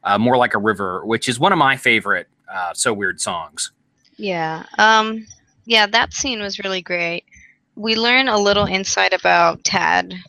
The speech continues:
Speaker 2: So he says how, I think Molly just is trying to have some conversation, so she asks him, um, something about him or something when he was happy, I believe.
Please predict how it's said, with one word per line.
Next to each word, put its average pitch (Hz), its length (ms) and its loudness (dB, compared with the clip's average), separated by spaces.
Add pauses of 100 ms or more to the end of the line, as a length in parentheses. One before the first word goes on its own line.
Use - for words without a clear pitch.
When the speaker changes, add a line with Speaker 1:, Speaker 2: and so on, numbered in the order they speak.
(720)
Speaker 2:
So 180 540 -2
he 185 240 -8
says 185 320 -2
how, 175 500 2 (720)
I 196 80 0
think 208 140 -4
Molly 196 360 2
just - 320 -4
is - 140 -2
trying 196 220 2
to 185 240 6
have 196 320 0
some 185 240 -4
conversation, 185 600 -4
so 185 140 -4
she - 160 -2
asks - 320 -6
him, 170 300 -8 (680)
um, 165 400 0 (120)
something 190 260 -4
about 175 240 2
him 175 380 -6
or 170 340 -2 (160)
something 208 340 -6
when 202 140 -4
he 196 120 -4
was 185 220 -4
happy, 185 400 0 (140)
I 370 60 -2
believe. 359 420 0